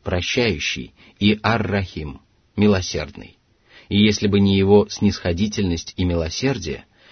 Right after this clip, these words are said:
то Он без промедления покарал бы творение за их нерадивость и несправедливость.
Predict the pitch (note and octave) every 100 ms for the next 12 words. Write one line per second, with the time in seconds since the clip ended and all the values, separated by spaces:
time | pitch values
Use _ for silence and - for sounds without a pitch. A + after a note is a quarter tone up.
0 | _ _ G2 B2+ C3 C3 C3 B2 A2+ G#2+
1 | G2 B2+ A#2+ G#2+ G#2 A2 A2 G2+ A2 A2
2 | F#2+ E2+ F2+ F#2 A#2 G#2+ F2+ D#2+ F2+ G2+
3 | - G2 F#2+ E2+ D#2 E2 A#2 A2+ - -
4 | _ _ - G#2+ - - E2 D#2+ D2+ C#2+
5 | - - -